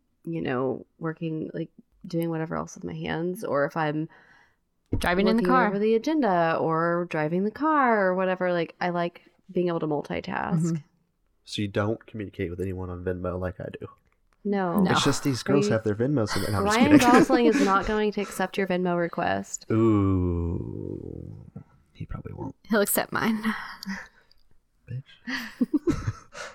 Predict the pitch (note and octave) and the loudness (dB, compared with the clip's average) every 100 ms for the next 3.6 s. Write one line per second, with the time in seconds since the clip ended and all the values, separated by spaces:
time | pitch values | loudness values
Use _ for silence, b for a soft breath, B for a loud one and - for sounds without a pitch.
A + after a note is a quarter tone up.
0 | B - F#3+ E3+ G3+ G#3+ E3+ F#3 - - | B -6 -2 0 2 2 0 -2 -6 -6
1 | A3 F#3+ F3 - G3 F#3+ - E3 E3 D#3 | -4 0 -2 0 0 0 -2 -2 0 0
2 | - F3+ F#3+ F#3+ G3 - - - - - | -2 0 0 -2 -6 -12 -8 -8 -8 -10
3 | - - - - A3+ G#3 | -8 -6 -6 -4 -4 -4